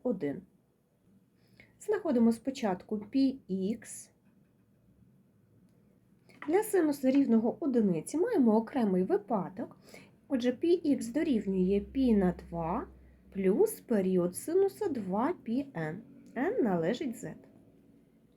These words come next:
Тепер ділимо ліву і праву частину на пі, щоб знайти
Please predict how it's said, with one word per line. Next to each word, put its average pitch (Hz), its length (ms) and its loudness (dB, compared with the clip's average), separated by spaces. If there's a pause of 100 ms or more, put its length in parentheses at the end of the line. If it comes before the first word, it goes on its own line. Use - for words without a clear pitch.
(1000)
Тепер 440 240 2
ділимо 349 360 6
ліву 285 280 4
і 262 60 4
праву 220 360 0
частину 320 580 0
на 254 180 6
пі, 220 260 -4
щоб 240 260 -2
знайти 190 500 -2